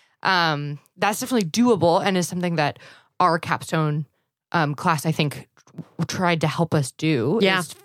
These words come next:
Speaker 1: to market our theater skills for day jobs and things. But I think reaching outside of that is just, like, a shortcut.
Speaker 2: Yeah.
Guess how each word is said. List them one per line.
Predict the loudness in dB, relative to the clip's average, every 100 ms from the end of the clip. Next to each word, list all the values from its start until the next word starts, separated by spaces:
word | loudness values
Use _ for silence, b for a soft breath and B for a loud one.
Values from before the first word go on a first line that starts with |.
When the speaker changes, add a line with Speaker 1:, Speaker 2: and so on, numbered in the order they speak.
| _ -8
Speaker 1:
to | -2
market | 2 2 0 -2 0
our | 0 2 0 -4 b b b b -2
theater | 0 0
skills | 0 0 -2
for | -6 -4 0 2 0
day | 0 0
jobs | 2 0 0
and | -2
things. | 0 0 -2 -6 _ _ _ _ _ _ -2
But | 2
I | 2
think | 0 -2 0 0 -2 -10 -16 -16 -18 _ _ _ _ _ _ _ _ _ _ _ _ _ _ _ _ -2
reaching | 0 0 -4 -6 -2
outside | -2 0 0
of | 2
that | 2 2 2
is | 0 2
just, | 0 0 -2
like, | -2
a |
shortcut. | -2 -4 -4 -6 -6 _ _ -2
Speaker 2:
Yeah. | 0 2 4 4 2